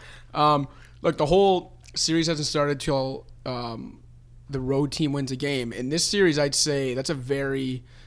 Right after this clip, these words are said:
uh, dangerous thing for the Celtics, because as good as the Celtics are and as Jekyll and Hyde as the Cavs are,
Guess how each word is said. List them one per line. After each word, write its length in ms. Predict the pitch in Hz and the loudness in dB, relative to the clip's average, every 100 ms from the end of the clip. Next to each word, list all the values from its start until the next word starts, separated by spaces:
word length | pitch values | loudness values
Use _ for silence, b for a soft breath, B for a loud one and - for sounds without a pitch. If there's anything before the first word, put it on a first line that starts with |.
| B - | B -12
uh, 720 | 113 107 107 104 - - - - | -10 -8 -8 -10 -10 -10 -14 -8
dangerous 760 | 135 131 135 135 117 - - - | -4 -2 -2 -4 0 0 -2 -6
thing 200 | 147 135 | -4 -4
for 100 | 131 | -6
the 60 | 131 | -4
Celtics, 520 | - 131 156 202 - | -4 -4 -4 -4 -4
because 560 | 135 - 147 131 123 120 B B B B - - - - | -8 -4 -2 -2 -4 -8 B B B B -20 -20 -8 -2
as 300 | 117 131 127 | -2 -2 -6
good 280 | 117 175 | 2 4
as 80 | 196 | 4
the 60 | 170 | 2
Celtics 480 | - 170 175 175 180 | -2 -2 -2 -4 -2
are 280 | 180 196 - | -2 -4 -6
and 200 | 139 135 | -8 -6
as 360 | 127 123 123 | -6 -8 -8
Jekyll 340 | 123 151 147 147 | -4 -4 -4 -6
and 80 | |
Hyde 220 | 127 139 139 | -4 -4 -4
as 100 | 127 | -6
the 80 | |
Cavs 380 | - 127 143 151 | -6 -4 -2 0
are, 260 | 165 170 | 0 0